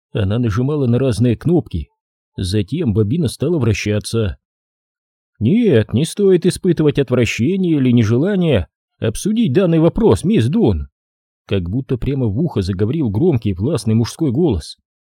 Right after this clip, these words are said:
«Уверяю вас, временные лесбийские связи не являются большой редкостью в жизни многих женщин». «Дело в том, что я никак не могу преодолеть смущение, доктор», раздался в ответ приглушённый голос Барбары. «Я хочу сказать,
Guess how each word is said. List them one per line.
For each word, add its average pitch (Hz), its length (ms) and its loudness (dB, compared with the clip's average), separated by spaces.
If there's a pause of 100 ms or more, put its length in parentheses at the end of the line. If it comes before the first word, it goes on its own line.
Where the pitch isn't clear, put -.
(320)
«Уверяю 185 640 2
вас, 98 360 -2 (300)
временные 185 640 2
лесбийские 165 580 0
связи 127 560 0 (340)
не 214 140 0
являются 156 520 4
большой 147 360 2
редкостью 180 520 0
в 110 40 0
жизни 202 320 2
многих 185 400 2
женщин». 135 520 0 (840)
«Дело 185 300 0
в - 80 -14
том, 180 240 0
что - 180 -4
я 170 80 2
никак 196 300 -2
не 220 60 2
могу 220 200 0
преодолеть 220 480 0
смущение, 165 520 0
доктор», 139 500 -2 (520)
раздался 101 640 -2
в 98 60 -4
ответ 113 420 -4 (240)
приглушённый 104 600 -2
голос 110 320 -2
Барбары. 113 520 -2 (480)
«Я 127 100 0
хочу - 280 -8
сказать, 175 480 0